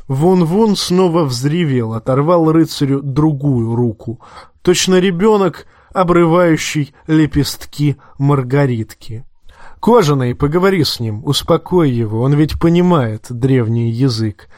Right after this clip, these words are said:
Все остальные прочь, и уберите оружие, не пугайте его". Разве они не видят, что Вун-Вун ранен?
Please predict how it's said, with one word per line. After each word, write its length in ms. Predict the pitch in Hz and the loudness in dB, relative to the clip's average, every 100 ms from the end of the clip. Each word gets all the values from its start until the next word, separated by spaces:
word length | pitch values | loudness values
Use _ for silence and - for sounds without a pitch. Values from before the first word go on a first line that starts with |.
| - | -20
Все 260 | - - 175 | -10 0 2
остальные 560 | 175 - 180 180 180 165 | 2 2 2 4 2 0
прочь, 500 | 147 127 110 - - - - - | 0 0 -2 -8 -18 -18 -16 -4
и 100 | 180 | 0
уберите 680 | 202 175 214 220 208 - 180 | 0 2 2 2 0 2 2
оружие, 600 | 190 170 117 110 104 104 _ _ | 2 0 -2 -4 -6 -10 _ _
не 200 | 170 196 | 0 0
пугайте 720 | 190 202 185 190 175 131 - 120 | 0 -2 0 2 2 0 -2 -4
его". 460 | 120 135 123 104 - - - - - | -2 0 -2 -4 -12 -20 -20 -20 -12
Разве 440 | 120 120 110 113 120 | -2 0 0 0 0
они 220 | 117 117 | 2 2
не 180 | 120 123 | 0 0
видят, 400 | 165 160 113 - | -2 -2 -4 -6
что 300 | - - 123 | -12 -4 -4
Вун-Вун 540 | 107 117 110 123 123 - | -2 -2 -2 -2 -4 -4
ранен? 600 | - 135 139 110 104 110 | -2 0 2 0 -2 -6